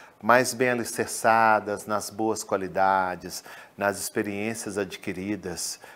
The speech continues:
é, em função de alguns erros e desatinos que se comete. Então, eu acho que é por isso que nós estamos trabalhando junto, nós nos ajudando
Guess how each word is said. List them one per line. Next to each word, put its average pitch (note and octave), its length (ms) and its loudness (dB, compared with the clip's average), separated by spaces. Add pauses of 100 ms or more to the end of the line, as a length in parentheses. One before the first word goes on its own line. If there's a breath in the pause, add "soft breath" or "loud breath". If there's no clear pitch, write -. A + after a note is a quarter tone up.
(140 loud breath)
é, F#2 460 0
em A#2 80 -6
função G2+ 640 -6
de G2 80 -6
alguns F#2+ 420 -4
erros G2 380 -4
e G#2 80 -8
desatinos G2 680 -2
que - 80 -10
se - 140 -6
comete. G2+ 460 -6
Então, A#2 220 -2
eu G#2+ 80 0
acho A2 200 -2
que - 80 -4
é G2+ 40 0
por G#2+ 200 -6
isso A#2 420 -6 (460 loud breath)
que G#2 160 -8
nós G2+ 260 -2
estamos G2 380 -6
trabalhando F#2+ 560 0
junto, F2 400 -12
nós G2 400 -4
nos G2 220 -8
ajudando G2+ 720 -4